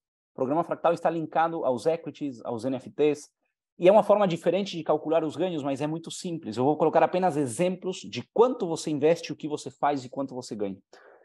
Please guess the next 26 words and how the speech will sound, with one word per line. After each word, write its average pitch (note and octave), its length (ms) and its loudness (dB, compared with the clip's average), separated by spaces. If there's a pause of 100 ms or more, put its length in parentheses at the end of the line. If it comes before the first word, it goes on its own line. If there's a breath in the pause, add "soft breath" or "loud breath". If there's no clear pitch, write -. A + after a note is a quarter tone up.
(260 soft breath)
Por F3 120 6
exemplo, D3 260 6
um G3 80 4
pacote A3 380 2
básico B2+ 680 4
do B2+ 160 2
Fractal, D3+ 540 0
ele B2 100 -4
custa D3+ 300 -8
mil D3+ 320 -6
e D#3 60 2
oitocentos C#3 640 -2
euros. A#2 560 0 (240)
Se - 180 -4
você B2+ 220 -2
indicar F#3 360 0
quatro A3 360 0
pessoas D#3+ 400 -2
que - 100 -12
comprem D3+ 380 0
esse C3 160 -2
mesmo C#3 280 4
pacote C3+ 400 2
que - 80 -10
você G#2+ 300 -4
comprou, E3+ 640 0